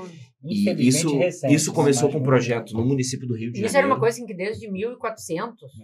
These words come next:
Speaker 3: assim, antes do Brasil ser invadido, tinha que ter uma lei que desse absorvente pras meninas,
Speaker 1: Sim.
Speaker 3: né? Não
Speaker 1: E foi a lei que nasceu aqui no município do Rio de Janeiro, com o Leonel Brizola Neto,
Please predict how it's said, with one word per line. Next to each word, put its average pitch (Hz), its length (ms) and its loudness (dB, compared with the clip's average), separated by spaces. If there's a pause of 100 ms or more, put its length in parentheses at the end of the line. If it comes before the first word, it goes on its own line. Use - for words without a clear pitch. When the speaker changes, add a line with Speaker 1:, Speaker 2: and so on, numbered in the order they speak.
(340)
Speaker 3:
assim, 151 340 -18
antes 196 320 -8
do 156 120 -12
Brasil 151 360 -8
ser 151 280 -14
invadido, 147 480 -12
tinha 185 260 -12
que 185 80 -20
ter 180 260 2
uma 226 160 -8
lei 170 200 -2
que 214 200 -14
desse 156 300 -6
absorvente 175 600 -12
pras 202 180 -12
meninas, 160 440 -2
Speaker 1:
Sim. - 40 -14
Speaker 3:
né? - 100 -20 (280)
Não 135 240 -14
Speaker 1:
E 120 880 4 (320)
foi 117 260 0
a - 20 0
lei 110 260 -2
que 113 100 -10
nasceu 110 400 0
aqui - 120 -6
no 123 80 -2
município 101 380 -6
do 98 80 -6
Rio 90 140 -10
de 80 80 -14
Janeiro, 98 400 -6
com - 100 -14
o 78 840 -10
Leonel 82 400 -8
Brizola 78 420 -12
Neto, 85 400 -12